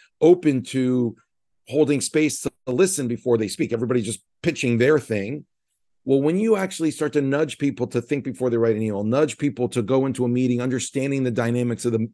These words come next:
the meeting or the team, you're actually changing behavior to the point where people will now have a skill to listen first, digest, be sensitive of the other person. Um,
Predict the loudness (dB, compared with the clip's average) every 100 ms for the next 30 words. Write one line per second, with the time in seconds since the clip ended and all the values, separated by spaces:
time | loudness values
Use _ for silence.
0 | -6 -2 0 0 0 -2 -4 -6 -6 -6
1 | -8 _ _ _ _ _ -2 -2 -6 -4
2 | -2 -2 -2 -4 -12 -4 -2 0 -2 -2
3 | 2 4 4 2 0 0 -2 0 0 -2
4 | -8 -2 0 0 -4 _ 0 2 4 2
5 | 0 -2 0 0 0 -4 -4 2 4 6
6 | 4 0 _ _ _ _ _ _ _ _
7 | _ 2 2 6 4 4 0 0 2 2
8 | 0 -10 -20 _ _ _ _ 0 2 4
9 | 4 4 2 -4 _ _ _ -4 -2 -2
10 | 2 2 2 2 4 4 6 4 4 2
11 | 0 2 0 -4 -6 _ _ _ -2 2
12 | 2 0 -4